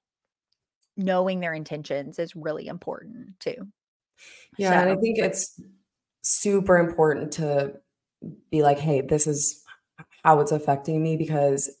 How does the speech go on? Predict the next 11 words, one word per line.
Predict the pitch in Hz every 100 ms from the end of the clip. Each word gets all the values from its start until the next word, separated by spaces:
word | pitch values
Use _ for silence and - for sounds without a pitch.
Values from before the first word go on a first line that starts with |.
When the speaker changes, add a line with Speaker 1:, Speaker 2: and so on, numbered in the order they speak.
| _ _
Speaker 2:
you | 160 151
know, | 139 135 143 160
that, | 160 156 151 - -
that | 165 160 175
will | 165 -
open | 156 156 147
up | 139 -
a | 151
lot | 143 147 139 131 139 - _
of, | 147 139 147 151 - - _
l-, | 156